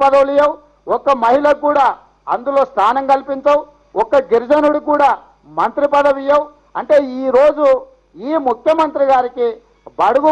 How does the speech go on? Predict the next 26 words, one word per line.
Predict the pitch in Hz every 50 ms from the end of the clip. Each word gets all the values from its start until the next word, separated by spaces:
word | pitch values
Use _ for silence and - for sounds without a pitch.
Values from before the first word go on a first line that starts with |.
| 302
బలహీన | 285 269 269 269 269 269 269 277 262 254
వర్గాలు, | 240 247 247 240 233 233 262 269 277 269 - - _ _ _ _ _
గిరిజన | 185 233 247 269 254 294 294 294 - 262
దళిత | 247 262 277 - 285 254 262
వర్గాలు, | 254 247 - 247 233 240 269 285 269 - _ _ _ _ - 139
అదేవిధంగా | 170 185 269 302 302 302 285 277 269 269 262 262 240 233 214
వెనుకబడ్డ | 202 208 240 269 262 269 262 254 254 240 240 208
పాలమూరు | 196 214 240 254 240 247 233 - -
జిల్లా | 220 220 220 220 220 208 196
అంటే | 196 - 220 214 196 165 - _ _ _ _ _ _
ఎంత | 147 170 208 247 - 277 254 233
అవహేళన, | 226 254 277 269 285 294 285 285 277 277 269 254 214 - - _ _ _ _ _
ఎంత | - 175 226 254 - 202 180 - - -
చిన్న | 233 240 277 294 294
చూపు | 320 311 311 311 302
ఉన్నదో | 277 277 269 262 254 254 240 - - _ _ _ _ _ - 180
ఈరోజు | 208 214 240 240 233 220 185
ముఖ్యమంత్రి | 180 180 - 247 240 247 240 240 226 226
గారి | 220 220 208 190
వ్యవహార | 175 185 208 214 240 262 262 269 254 254
శైలిని | 247 233 226 220 220 214 214
బట్టి | 208 202 202 214 202 185 180 - _ _ _ _ _ -
మనం | 156 180 208 208 185 170
అర్థం | 175 175 208 247 247 233
చేసుకోవచ్చు. | 226 220 220 - - 214 202 196 196 - 208 196 170 - - _ _ _ _ _ -
కాబట్టి | 196 226 - 262 262 254 277 269